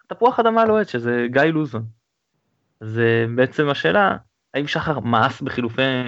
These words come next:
מאמנים תכופים, שלא הולידו לו הצלחות בעונות האחרונות, ולוזון עתיד להישאר איתנו עד סוף העונה,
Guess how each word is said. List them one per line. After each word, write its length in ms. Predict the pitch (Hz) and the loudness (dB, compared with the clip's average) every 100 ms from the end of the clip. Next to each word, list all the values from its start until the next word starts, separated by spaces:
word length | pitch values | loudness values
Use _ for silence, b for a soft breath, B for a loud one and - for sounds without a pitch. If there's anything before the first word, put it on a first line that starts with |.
| 117 | -6
מאמנים 380 | 120 113 123 120 | -2 -2 -2 -4
תכופים, 540 | - 117 123 120 139 - | -6 -4 -2 -2 -2 -10
שלא 180 | - 202 | -2 2
הולידו 300 | 190 160 135 | 4 4 4
לו 100 | 123 | 4
הצלחות 540 | 113 107 104 - 113 | 2 -10 -8 -6 -4
בעונות 600 | 120 107 - _ 123 113 | -2 -4 -6 _ -12 -8
האחרונות, 440 | 110 - 113 156 202 _ b b b b - | -6 -4 -2 -2 -4 _ b b b b -2
ולוזון 400 | 208 208 180 143 | 2 4 4 2
עתיד 280 | 113 151 131 | 0 -2 0
להישאר 340 | 117 120 139 | 2 2 2
איתנו 300 | 143 120 117 | 2 -2 -2
עד 80 | 113 | -2
סוף 240 | 135 - | -4 0
העונה, 420 | 120 113 151 175 | 0 2 2 0